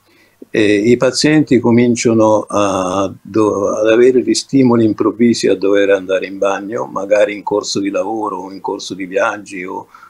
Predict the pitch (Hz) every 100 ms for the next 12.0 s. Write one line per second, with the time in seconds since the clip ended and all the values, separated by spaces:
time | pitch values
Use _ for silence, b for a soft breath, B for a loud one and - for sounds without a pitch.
0 | b - 110 123 127 117 117 110 113 117
1 | 123 127 113 113 127 - 143 - 143 131
2 | - - 156 131 98 85 b b b -
3 | 104 82 104 107 113 110 101 90 110 104
4 | 104 104 - 107 104 101 - 135 78 _
5 | _ _ _ - 113 131 139 - 139 127
6 | 120 123 123 131 123 117 113 - 98 95
7 | 92 - 110 107 110 117 123 117 117 110
8 | 107 101 117 - 113 107 123 113 - 95
9 | - 107 98 - - 95 95 - - 98
10 | - 120 104 - 117 120 117 - 101 92
11 | 90 - 90 85 - - 104 95 104